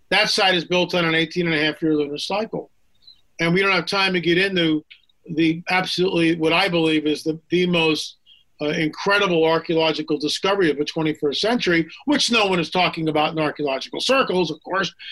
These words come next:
because Kelsey Stone isn't an archaeologist.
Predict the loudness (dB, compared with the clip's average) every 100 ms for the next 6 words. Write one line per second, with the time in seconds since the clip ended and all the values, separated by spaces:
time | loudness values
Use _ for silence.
0 | -8 -2 0 2 2 2 2 -2 0 0
1 | 0 0 -2 0 -2 0 2 4 2 -2
2 | -12 -14